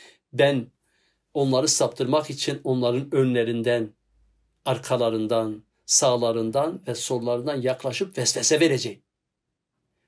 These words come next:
Ve sen de o kullarını şükredici bulamayacaksın." diye Allah'a haşa meydan okudu. "Sen o kullarını şükredici bulamayacaksın." dedi. Hadiste var, diyor ki eğer üst ve arkada, yani altı ciheti şey, üst ve alt da söyleseydi zaten baş edemezdiniz.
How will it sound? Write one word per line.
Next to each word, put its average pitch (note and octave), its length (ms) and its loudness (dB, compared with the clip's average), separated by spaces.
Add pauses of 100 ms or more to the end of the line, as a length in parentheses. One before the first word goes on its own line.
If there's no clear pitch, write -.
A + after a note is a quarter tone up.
(120)
Ve B2 80 -4
sen E3 320 2
de C3+ 80 2
o D#3+ 200 2
kullarını C3 460 -2
şükredici D3 480 -2
bulamayacaksın." C3+ 600 0
diye F3+ 120 -4
Allah'a C#3+ 480 -2 (220)
haşa D3 400 -4
meydan C#3 340 -4
okudu. A#2+ 340 -10 (520)
"Sen - 200 -6
o D#3 160 2
kullarını C#3 580 -2 (280)
şükredici D#3 760 -2
bulamayacaksın." D#3+ 720 -2
dedi. B2+ 200 -20 (600)
Hadiste B2 580 -4
var, D#3+ 240 0
diyor C3 200 -6
ki C3 80 -10
eğer B2 420 -2
üst C#3 240 -8
ve B2+ 40 -2
arkada, A#2+ 440 -2
yani A2+ 180 -6
altı B2 280 -4
ciheti B2 340 -4
şey, - 300 -4
üst D3 220 -6
ve - 40 0
alt D3+ 260 4
da B2 100 0
söyleseydi A#2+ 560 -2
zaten D3+ 300 -2
baş B2+ 200 -6
edemezdiniz. A#2+ 600 -16